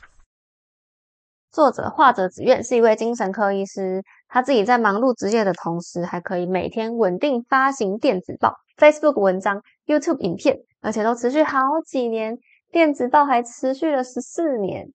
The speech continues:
然后他每天有三小时以上的写作，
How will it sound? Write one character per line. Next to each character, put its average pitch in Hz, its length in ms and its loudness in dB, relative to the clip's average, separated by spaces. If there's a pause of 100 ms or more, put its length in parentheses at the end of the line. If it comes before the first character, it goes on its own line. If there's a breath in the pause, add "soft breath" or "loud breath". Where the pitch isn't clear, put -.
(300)
然 190 120 -2
后 208 120 4
他 214 140 -2
每 208 260 0
天 208 180 -2
有 190 140 0
三 285 400 0
小 196 180 2
时 196 180 -2
以 185 80 0
上 254 200 -4
的 202 80 0
写 - 340 -8
作， - 240 2